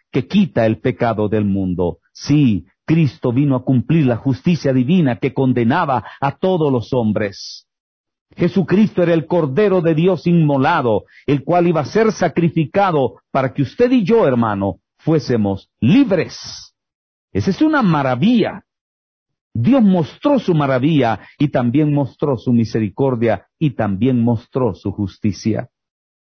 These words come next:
Y lo hizo a vista de las naciones.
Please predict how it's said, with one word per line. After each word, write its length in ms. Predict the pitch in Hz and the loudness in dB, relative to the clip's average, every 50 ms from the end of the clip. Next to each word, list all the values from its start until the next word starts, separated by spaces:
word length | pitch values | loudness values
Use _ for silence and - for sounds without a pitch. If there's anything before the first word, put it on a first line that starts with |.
| _ _ _ _ _ _ _ _ _ | _ _ _ _ _ _ _ _ _
Y 80 | 92 87 | -4 -2
lo 120 | 85 90 | 0 0
hizo 500 | 131 190 185 - - 123 107 95 - - _ _ | 2 2 0 0 0 -2 -2 -2 -4 -8 _ _
a 120 | - 107 101 | -6 -6 -4
vista 500 | 95 135 190 170 - - - - 110 101 | 0 0 0 0 0 -2 -6 -6 -4 -2
de 120 | 101 101 | 0 0
las 200 | 104 104 92 87 | 0 -2 -2 -4
naciones. 1000 | 101 104 98 - - 98 90 82 85 87 87 85 82 80 - - - - - - | -4 -4 -4 -4 -4 -4 -4 -4 -6 -10 -12 -14 -16 -16 -18 -20 -20 -20 -20 -20